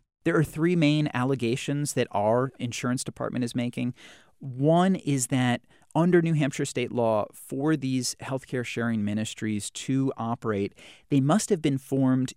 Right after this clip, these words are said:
before December thirty-first, nineteen ninety-nine. We know that Trinity was formed in twenty eighteen.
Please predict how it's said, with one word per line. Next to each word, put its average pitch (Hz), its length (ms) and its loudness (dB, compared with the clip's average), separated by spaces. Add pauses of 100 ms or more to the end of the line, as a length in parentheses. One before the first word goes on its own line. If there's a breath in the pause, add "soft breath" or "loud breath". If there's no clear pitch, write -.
before 139 760 -2
December 135 540 0
thirty-first, 123 800 -2
nineteen 117 520 -2
ninety-nine. 104 840 -2 (280 loud breath)
We 139 140 0
know 147 220 6
that 151 100 2
Trinity 131 400 0
was 120 140 -2
formed 113 520 -2
in 113 120 -4
twenty 110 440 -4
eighteen. 107 720 -6